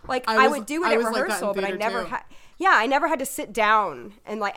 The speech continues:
Speaker 1: and I think I'm a little worse now. I think I probably would have to sit down now
Speaker 2: Right.
Speaker 1: and memorize them. But, like, I've had deadlines with theater where it's been like, "You have to do this show in two days 'cause you're the understudy," and,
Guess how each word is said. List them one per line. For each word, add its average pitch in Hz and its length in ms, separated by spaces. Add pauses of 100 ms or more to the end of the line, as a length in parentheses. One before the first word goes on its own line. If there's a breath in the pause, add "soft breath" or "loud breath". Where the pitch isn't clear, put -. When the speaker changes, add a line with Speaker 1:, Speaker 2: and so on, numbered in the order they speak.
(120)
Speaker 1:
and 214 140
I 349 140
think 480 200
I'm 359 140
a 277 40
little 254 240
worse 202 340
now. 165 240
I 185 100
think 214 180
I 196 80
probably 185 280
would 165 200
have 180 200
to 202 100
sit - 220
down 190 260
now 196 380
Speaker 2:
Right. 185 240
Speaker 1:
and 180 180
memorize 190 460
them. 220 280 (340 soft breath)
But, 254 120
like, 262 160
I've 285 240
had 339 420
deadlines 220 600
with 196 160
theater 196 360
where 202 120
it's 190 140
been 214 180
like, 185 220
"You 208 120
have 254 160
to 277 80
do 220 180
this 190 200
show 190 220
in 175 120
two 220 240
days 202 340
'cause 208 180
you're 208 120
the 190 140
understudy," 233 680
and, 190 380